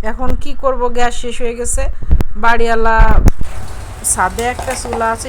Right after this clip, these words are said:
সিঁড়িঘরে, সেই চুলার উপরে আবার নিয়ে আসছি, কারণ কি করব, রান্নাটা তো শেষ করতে হবে, তাই না? এই যে পুরাতন একটা কড়াই ছিল, এই কড়াইটা তো আপনারা আমার অন্য একটা ভিডিও, অন্য আগে সব ভিডিওই দেখছেন, এই কড়াইটা বাদ দিয়ে দিছি।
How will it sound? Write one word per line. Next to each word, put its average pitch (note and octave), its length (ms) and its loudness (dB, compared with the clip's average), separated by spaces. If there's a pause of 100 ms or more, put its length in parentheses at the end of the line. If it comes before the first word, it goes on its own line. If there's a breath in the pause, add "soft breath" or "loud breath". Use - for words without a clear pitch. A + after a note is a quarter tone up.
সিঁড়িঘরে, A3+ 460 -10 (100)
সেই G#3+ 160 -10 (120)
চুলার G3+ 420 -10
উপরে G#3 240 -10 (120)
আবার G3 180 -10 (120)
নিয়ে F#3+ 200 -10 (100)
আসছি, - 340 -12 (520)
কারণ B3 240 -4 (1080)
কি E4+ 100 -12 (120)
করব, C4+ 200 -2 (800)
রান্নাটা A#3 440 -12
তো C4 40 -12 (100)
শেষ A3 120 -12 (120)
করতে B3 260 -16
হবে, G3+ 200 -14
তাই A3 200 -12
না? A3 40 -12 (380)
এই G#3 80 -12
যে A#3 100 -10
পুরাতন A#3+ 400 -8
একটা A#3+ 160 -12 (100)
কড়াই A3+ 340 -6
ছিল, C4 140 -12 (200)
এই A3+ 100 -10
কড়াইটা A#3+ 280 -6
তো - 100 -8
আপনারা A#3+ 260 -6 (120)
আমার A3+ 180 -6 (160)
অন্য A3+ 160 -10 (180)
একটা - 200 -12 (100)
ভিডিও, G3+ 320 -12
অন্য A3 140 -10 (160)
আগে A3 140 -8 (120)
সব A3 100 -10 (100)
ভিডিওই G#3 360 -8
দেখছেন, F#3+ 360 -12
এই G3 80 -14
কড়াইটা G3+ 340 -8
বাদ G3 200 -4
দিয়ে F#3 180 -12
দিছি। - 220 -14